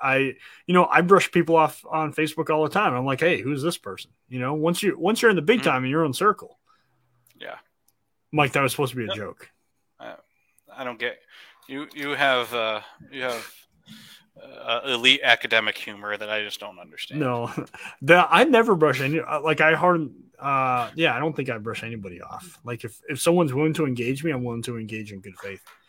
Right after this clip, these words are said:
Speaker 1: until they show
Speaker 2: Yep.
Speaker 1: they're not engaging in good faith. Or,
Speaker 2: Sure.
Speaker 1: like, there have
Speaker 2: Sure.
Speaker 1: been times where I've thought, like, I think this person has issues that I can't resolve on Facebook, so I'm just not gonna say,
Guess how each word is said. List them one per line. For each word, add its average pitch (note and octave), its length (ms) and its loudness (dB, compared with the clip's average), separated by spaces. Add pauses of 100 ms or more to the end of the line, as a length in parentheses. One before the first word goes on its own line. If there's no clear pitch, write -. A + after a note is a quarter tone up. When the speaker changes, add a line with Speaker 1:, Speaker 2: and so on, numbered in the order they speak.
(160)
Speaker 1:
until F#3+ 240 6
they F3+ 100 10
show F3 140 6
Speaker 2:
Yep. E3 80 8
Speaker 1:
they're C#3 100 2
not C#3 380 2
engaging A#2 420 -10
in A#2 160 -10 (180)
good B2 200 -6
faith. B2 200 -6 (140)
Or, F3 60 4
Speaker 2:
Sure. C3 360 8 (300)
Speaker 1:
like, D3+ 160 2
there F#3 120 8
have G#3 40 10
Speaker 2:
Sure. A3 80 8
Speaker 1:
been F#3 60 6
times F3 280 6
where D3+ 120 4
I've B2+ 100 -2
thought, D3+ 240 4
like, B2+ 300 -4
I C#3 100 -4
think D3 240 -6
this C3+ 160 -8
person B2 320 -6
has A#2 460 -6 (1000)
issues D3 420 0
that B2+ 200 -2
I B2+ 160 -2 (100)
can't C3+ 280 0
resolve B2+ 400 -2
on B2+ 140 -4
Facebook, B2 380 -6
so A#2 120 -8
I'm A#2 100 -12
just G2+ 120 -12
not G2+ 140 -14
gonna F#2 160 -18
say, F2+ 140 -18